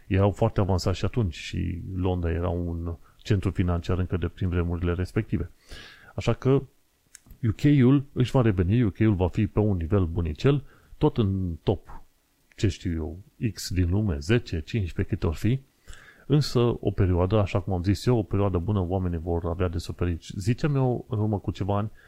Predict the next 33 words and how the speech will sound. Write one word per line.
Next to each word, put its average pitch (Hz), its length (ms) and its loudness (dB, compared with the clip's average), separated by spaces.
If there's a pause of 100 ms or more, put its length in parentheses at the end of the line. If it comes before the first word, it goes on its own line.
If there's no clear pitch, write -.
(120)
ziceam, 113 220 0
"Lasă-mă 98 340 2
că - 120 -6
va 85 120 0
dura 87 240 0
cam 98 260 -2
vreo 90 140 -2
cinci 101 300 -6
ani 92 120 0
de 85 60 0
zile 92 380 0 (320)
să - 140 -2
se 104 140 0
stabilizeze 90 640 2
cât 87 160 -2
de 85 80 0
cât 85 160 -4
treaba." 78 360 -4 (440)
Ei, 101 100 2
m-am, 98 480 2
m-am 98 200 2
înșelat, 98 420 0
probabil 87 360 0
va 87 160 0
dura 90 300 0
zece 87 320 0
ani 82 80 -2
de 80 60 -2
zile 85 220 -4
până 82 220 -2
se 82 180 -4
stabilizează 82 640 -2
treaba, 82 380 -2